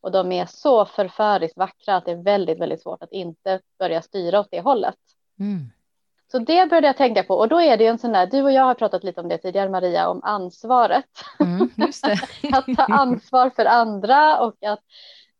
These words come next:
Speaker 1: eh, att ord-, eh, liksom att ordna saker för andra och liksom hela tiden. Ja, men att vara den där, den som man ibland kallar för den duktiga flickan eller sådär, men det, det där. Och det har jag tänkt på, på, på senaste tiden som en siren. Alltså,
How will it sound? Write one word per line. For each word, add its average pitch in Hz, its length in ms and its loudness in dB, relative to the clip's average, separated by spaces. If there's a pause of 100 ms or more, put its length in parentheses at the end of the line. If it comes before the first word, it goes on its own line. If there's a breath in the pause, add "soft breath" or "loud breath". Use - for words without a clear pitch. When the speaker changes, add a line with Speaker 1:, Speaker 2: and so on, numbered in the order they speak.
Speaker 1:
eh, 190 600 -2
att 196 180 -4
ord-, 214 520 -4 (160)
eh, 214 80 -4
liksom 208 260 -12
att 196 120 -14
ordna 202 540 -6
saker 180 580 -6
för 190 120 -8
andra 180 640 -4
och 175 120 -6
liksom 180 260 -20
hela 175 180 -10
tiden. 165 420 -14 (160)
Ja, 277 200 -2
men 302 120 2
att 285 120 -6
vara 262 260 4
den 262 160 -2
där, 180 360 0 (320)
den 240 120 -6
som 240 120 -10
man 233 100 -4
ibland 196 360 -2
kallar 175 180 -8
för 160 100 -16
den 160 120 -14
duktiga 196 360 -12
flickan 226 540 -6
eller 220 140 -4
sådär, 175 220 -6
men 226 100 -8
det, 240 260 -2
det 220 220 -16
där. 185 220 -4 (440)
Och 240 180 -8
det 349 140 -6
har 285 160 -2
jag 180 180 0
tänkt 185 260 -12
på, 170 100 -10
på, - 240 -10 (280)
på 202 80 -16
senaste 208 360 -10
tiden 175 400 -14
som 160 320 -14
en 165 160 -18
siren. 185 720 -6
Alltså, 208 200 -12